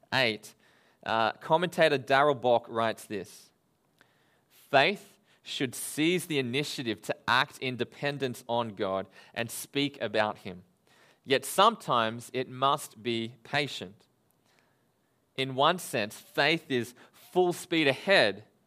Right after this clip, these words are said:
while in another it is waiting on the Lord. Our lives require a vibrant faith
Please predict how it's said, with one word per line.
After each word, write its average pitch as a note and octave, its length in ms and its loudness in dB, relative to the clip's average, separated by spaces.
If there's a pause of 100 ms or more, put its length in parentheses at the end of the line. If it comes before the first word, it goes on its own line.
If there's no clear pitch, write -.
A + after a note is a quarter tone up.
(540)
while D3+ 220 4
in D3 120 2
another C#3+ 600 2
it A#2 100 -4
is A2+ 160 -4
waiting A#2+ 580 -2
on A2 360 -4
the A2 80 -6
Lord. G#2 420 -4 (1300)
Our C3 220 2
lives C3 640 2
require B2+ 680 -2
a G#2 260 -2 (200)
vibrant C3 680 2
faith B2 400 -2